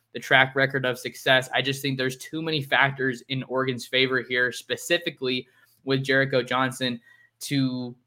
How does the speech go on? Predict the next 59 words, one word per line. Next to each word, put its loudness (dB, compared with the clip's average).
not 2
see -4
him -2
ending -2
up -2
at 2
Oregon. -2
I'm -6
not 0
saying 0
this -4
is -12
a -6
perfect -6
science. 0
I'm -6
not -4
saying -2
this -8
is -10
a -8
done -2
deal. 2
I -4
said -2
it 2
at 2
the -4
top 2
of -2
this. -2
There's -6
still -2
two -6
months -4
to -6
go 2
pretty -4
much -2
in -8
this -8
recruitment, -4
so -4
a -
lot 2
could -20
happen 2
between -2
now 4
and -2
then. 0
But 0
I 4
really 2
do -2
think -4
that 0
Oregon -2
staff 0